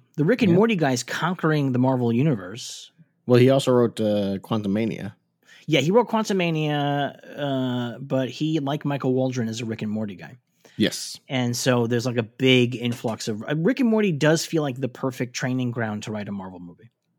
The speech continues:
Speaker 2: I agree. I agree. A lot of
Speaker 1: Um,
Speaker 2: action, funny, weird concepts that
Speaker 1: And
Speaker 2: you
Speaker 1: then
Speaker 2: can play
Speaker 1: also,
Speaker 2: around
Speaker 1: like,
Speaker 2: with.
Speaker 1: weird emotional stuff.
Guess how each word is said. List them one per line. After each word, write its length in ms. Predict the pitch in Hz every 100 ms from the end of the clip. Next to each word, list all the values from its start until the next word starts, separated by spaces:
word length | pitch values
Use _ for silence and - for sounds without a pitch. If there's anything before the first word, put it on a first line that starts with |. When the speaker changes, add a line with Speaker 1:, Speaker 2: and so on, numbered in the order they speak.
| _ -
Speaker 2:
I 120 | 101
agree. 260 | 92 60 - _ _ _
I 80 | 101
agree. 220 | 92 80 90
A 100 | 110
lot 140 | 104
of 60 | 101
Speaker 1:
Um, 60 |
Speaker 2:
action, 520 | 113 123 - 120 113 113
funny, 720 | - - 123 113 113 110 107 - _ _ _ _ _ _ _ -
weird 340 | 107 113 110
concepts 880 | - 107 101 - 98 - - - - _
that 120 | - 98
Speaker 1:
And 60 |
Speaker 2:
you 20 |
Speaker 1:
then 100 | 135
Speaker 2:
can 0 | 135
play 60 |
Speaker 1:
also, 180 | 143 -
Speaker 2:
around 60 | 147
Speaker 1:
like, 160 | 139 101
Speaker 2:
with. 120 | 113
Speaker 1:
weird 380 | 120 127 131 127
emotional 560 | 120 110 113 185 190
stuff. 480 | 175 208 208 - _